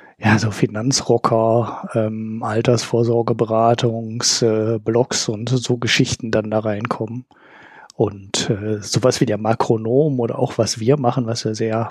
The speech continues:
breit aufgestellt ist, finde ich eher, äh, ungewöhnlich. Also,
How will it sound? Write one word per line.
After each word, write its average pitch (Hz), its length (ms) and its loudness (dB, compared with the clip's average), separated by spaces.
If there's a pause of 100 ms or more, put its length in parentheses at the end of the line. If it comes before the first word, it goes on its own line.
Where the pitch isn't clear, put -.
breit 113 380 2
aufgestellt 117 720 -2
ist, - 280 -4
finde - 340 -2
ich 143 100 0
eher, 107 340 -2 (600)
äh, 131 220 -2 (220)
ungewöhnlich. 104 800 0
Also, 113 420 -4